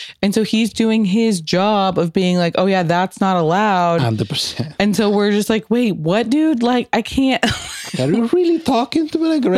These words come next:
Speaker 1: Like,
Speaker 2: now?
Speaker 1: yes,
Speaker 2: My
Speaker 1: we know
Speaker 2: wife
Speaker 1: we
Speaker 2: is
Speaker 1: can have these two bags here, but that's, like, his job is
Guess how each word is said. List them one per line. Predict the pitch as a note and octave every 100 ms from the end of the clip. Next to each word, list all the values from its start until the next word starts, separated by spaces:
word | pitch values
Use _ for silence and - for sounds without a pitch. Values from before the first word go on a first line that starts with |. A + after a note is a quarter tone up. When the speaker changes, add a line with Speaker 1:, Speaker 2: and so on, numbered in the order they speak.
| F#3
Speaker 1:
Like, |
Speaker 2:
now? | G3+ D#4+
Speaker 1:
yes, | D#4
Speaker 2:
My | G3 F3+
Speaker 1:
we |
know | - -
Speaker 2:
wife | C#4+
Speaker 1:
we | C#4+ -
Speaker 2:
is | C#4
Speaker 1:
can |
have | C#4 B3+
these | C4 A#3
two | -
bags | A3+ A#3 A#3 A#3+ A#3
here, | C4+ B3 - - -
but | G3
that's, | G3 G#3
like, | G#3+
his | - A3+ G3
job | F3 E3+ F#3 F#3+ D#3 D3+ -
is | F3+